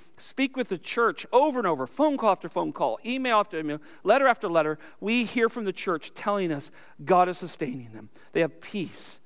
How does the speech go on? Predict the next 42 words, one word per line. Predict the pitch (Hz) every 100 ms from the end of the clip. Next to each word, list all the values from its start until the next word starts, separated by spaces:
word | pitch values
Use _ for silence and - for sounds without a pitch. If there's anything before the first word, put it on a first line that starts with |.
| - - -
There's | 226
others | 226 220 220 -
going | 214 208
through | 208
a | 185
little | 208 214
more | 202
difficulties, | 170 196 208 214 208 214 190
and | 156
we're |
working | 156 202 226 208
with | 196 196
them, | 214 -
but | - 202
so | - 269
many | 254 226 269 285 151
are |
finding | 151 208 175 165 160
peace | - - 240 180 -
with | 180
God, | - 208 233 147 - - - -
and | 226
they're | 202
practicing | - 247 247 277 170 - 165
these | 147 147 -
things. | 247 233 - - - - -
Then | 214 269
last | 247 202 -
week, | 240 233
we | 190
spent | - 233
our | 196
time | 185 - 262 269
on | 202 165
verse | 165 - -
eight, | 240 247 131 - - - - -
and | 208
here | 190 240 320
we | 285 202
began | 185 190 240 240
to |
realize | 196 208 277 262 185 165